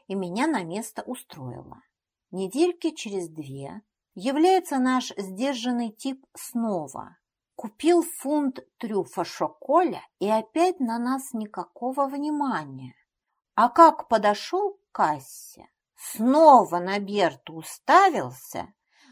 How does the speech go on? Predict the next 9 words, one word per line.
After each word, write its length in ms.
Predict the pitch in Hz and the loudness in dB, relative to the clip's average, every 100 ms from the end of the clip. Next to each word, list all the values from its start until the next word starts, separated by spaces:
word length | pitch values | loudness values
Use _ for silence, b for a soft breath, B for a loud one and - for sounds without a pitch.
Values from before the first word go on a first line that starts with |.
| b | b
да 140 | 170 | -4
вдруг 280 | 185 269 269 | -2 -2 -2
и 60 | 277 | 0
говорит: 720 | 262 269 302 294 214 151 - _ _ _ _ _ _ _ _ - | 2 8 8 6 0 -6 -12 _ _ _ _ _ _ _ _ 2
"А 200 | 247 277 | 6 6
у 40 | |
вас 320 | 277 311 - | 6 4 4
опять 420 | 311 311 453 453 - | 0 0 -6 -6 -16
флюс? 600 | 202 185 160 - - | -10 -10 -10 -18 -20